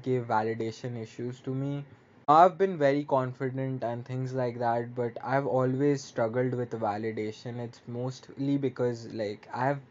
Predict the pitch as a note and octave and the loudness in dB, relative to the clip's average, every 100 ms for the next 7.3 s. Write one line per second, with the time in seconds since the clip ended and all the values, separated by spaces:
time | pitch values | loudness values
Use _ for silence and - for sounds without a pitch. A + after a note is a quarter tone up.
0 | - - - - - B2 B2 C#3 C#3+ C3 | -20 -20 -20 -20 0 4 4 4 4 4
1 | B2+ A#2 A2 B2 A#2+ A#2 A#2 A2 A2+ A2+ | 2 -10 -6 -6 -6 -2 -2 -2 -4 -6
2 | A2+ A2 A2+ A#2 A#2+ A#2 A#2 A2+ A2 A2+ | -6 -8 -12 -10 -8 -6 -2 0 0 0
3 | A#2 A2+ A#2 A2+ A2 A2+ A#2+ B2+ B2+ B2 | -2 -4 -6 -4 -4 -2 -2 -2 -6 -6
4 | - C3 A2+ A2 B2 C#3 C#3+ - - C3 | -2 -2 0 0 0 -4 -8 -12 0 2
5 | B2+ - C3+ A#2 A#2+ - A2 A2 A#2+ A#2 | 2 -2 -2 0 0 -2 -6 -4 -6 -6
6 | - A2 A2+ A#2 - B2 A#2+ A2 A2 A2 | -10 -8 -6 -6 -6 -4 -2 -2 -2 0
7 | A2 B2+ | 2 0